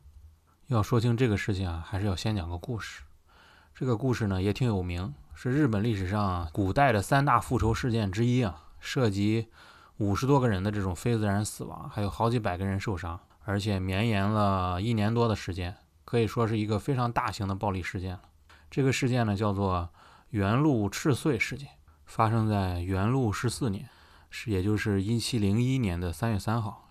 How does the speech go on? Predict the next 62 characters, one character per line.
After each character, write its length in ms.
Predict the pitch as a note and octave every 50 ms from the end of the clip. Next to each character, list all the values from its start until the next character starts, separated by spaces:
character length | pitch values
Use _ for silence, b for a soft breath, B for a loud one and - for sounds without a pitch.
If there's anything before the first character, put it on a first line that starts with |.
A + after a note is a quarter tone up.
| - -
这 160 | - C3+ A2+
会 80 | G#2+
儿 60 | G2+ F#2+
呢， 240 | G2 G2+ G2+ G2+
日 180 | A2+ B2 B2+ A#2
本 340 | G2 - G#2 G#2 G#2+ G#2+ G2+
正 220 | - G#2+ G2+ F#2+
是 220 | - - G2+ F#2 F2
德 200 | - G2 G#2 A2+
川 200 | - C3 B2+ C3+
幕 160 | D#3 E3 C3
府 180 | - - -
时 180 | - - - B2+
期， 280 | - - - - - _ b b b b -
咱 120 | - G2+ G2+
们 80 | G2+
中 200 | G2+ A#2+ B2 C3
国 180 | A2 G2+ F#2+ F#2+
呢， 240 | G2 G2 F#2+ F#2 F2+
正 160 | F2 F#2+ F#2 F2
是 180 | E2 G2 F2+
清 300 | - - - A#2+ A#2 A2+
朝 160 | - F#2+ F2
的 120 | F2+ F#2+ F2+
康 260 | - - B2+ B2+ A#2+
熙 140 | - - B2
年 180 | G2 E2+ F2+
间。 140 | F#2+ - A#2+ - b b b b b b b -
就 140 | - B2+
是 80 | A#2+ A2
在 140 | A2+ G#2+ G2
三 180 | - C3 C3
月 80 | B2+ A2
三 220 | - B2 B2 B2
号 160 | A#2+ C#3+ B2+ G2+
啊， 220 | F#2 F#2 F2+ - - - - - b b b b b b b b b b b - -
嗯， 300 | A2+ G2+ G2 G2 G2 G2+
日 120 | A#2+ C#3+
本 180 | B2 G#2 F#2+ F2+
天 220 | - A#2+ B2 B2
皇 320 | A2 G#2 F#2+ F#2+ G2 G#2 A2+
派 260 | - - - B2+ A2
了 80 | G2
一 80 | G2 A2
个 100 | A2+ A#2+
特 280 | - - - E3 B2+ G2
使 240 | - - - - - - - - - - - -
到 260 | A#2+ G#2+ G2 F#2 F2+
德 220 | - G#2+ G2+ A2
川 200 | A2+ - B2 B2
幕 200 | B2+ B2 A#2 G#2+
府 240 | G2+ - - F#2+ F#2
所 200 | - - G2+ E2+
在 200 | E2 G#2 G2+ F#2
的 80 | F#2 F2+
这 120 | F#2+ F2+
个 200 | F2+ F#2 F2 E2
江 280 | - - B2+ B2 B2+ C3
户 220 | B2 - A2 G2
办 240 | - - A#2 G2+ F#2
事 120 | - B2
儿。 60 | A2+